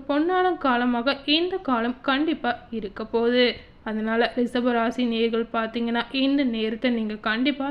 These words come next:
பயன்படுத்தி கொள்ளலாம். தொழில் செய்பவர்கள் பார்த்தீங்கன்னா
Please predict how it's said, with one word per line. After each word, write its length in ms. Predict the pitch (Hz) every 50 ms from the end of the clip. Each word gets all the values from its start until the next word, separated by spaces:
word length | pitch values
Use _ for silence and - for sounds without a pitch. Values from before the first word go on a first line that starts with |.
| 269 -
பயன்படுத்தி 600 | 247 220 226 226 226 220 226 202 196 196 240 233
கொள்ளலாம். 680 | 233 - - 208 202 208 208 220 233 233 233 233 220 220 - - - - - - - - -
தொழில் 360 | - 320 330 339 359 359 349
செய்பவர்கள் 680 | - - 320 302 302 277 302 302 294 294 285 277 285 277
பார்த்தீங்கன்னா 640 | 277 269 247 240 240 247 262 254 254 247 254 254